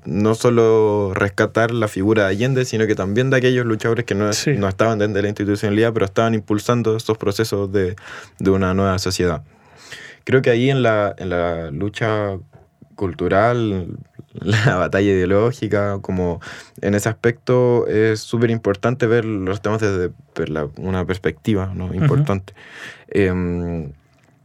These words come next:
Speaker 1: creo que es verdad que la derecha se ha aprovechado de, eh, la ganada que tuvieron, pero también hay que entender que es una ganada bien vacía, ¿no? Como no es una ganada por un proyecto,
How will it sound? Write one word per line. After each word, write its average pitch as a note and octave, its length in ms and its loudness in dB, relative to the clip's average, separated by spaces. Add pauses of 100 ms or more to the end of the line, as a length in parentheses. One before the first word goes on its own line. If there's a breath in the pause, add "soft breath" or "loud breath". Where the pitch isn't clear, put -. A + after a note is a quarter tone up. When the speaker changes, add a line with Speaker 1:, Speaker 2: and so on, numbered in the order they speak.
(180)
Speaker 1:
creo G2+ 160 0
que G2 120 4
es F#2+ 100 -2
verdad F#2 380 2
que A#2 100 0
la G2+ 160 2
derecha F#2 400 0
se F#2 160 -2
ha F#2+ 40 4
aprovechado F#2+ 760 2
de, F2+ 720 2
eh, F2 40 -2
la F2+ 160 0
ganada G2 460 2
que G2 120 -4
tuvieron, G2+ 560 2 (640 loud breath)
pero G2 340 4
también G2+ 360 2
hay B2+ 80 0
que A2+ 100 2
entender G2 420 0
que A2 220 4
es - 260 -6
una G2+ 240 0
ganada G#2 400 2
bien G#2 540 0
vacía, F#2+ 520 -2 (240)
¿no? G2 320 -4 (140)
Como F#2 540 2
no G2 200 2
es A#2 160 2 (100)
una G#2+ 240 0
ganada F#2 800 0 (360)
por G2+ 160 2
un F#2+ 120 -2
proyecto, F#2+ 440 -2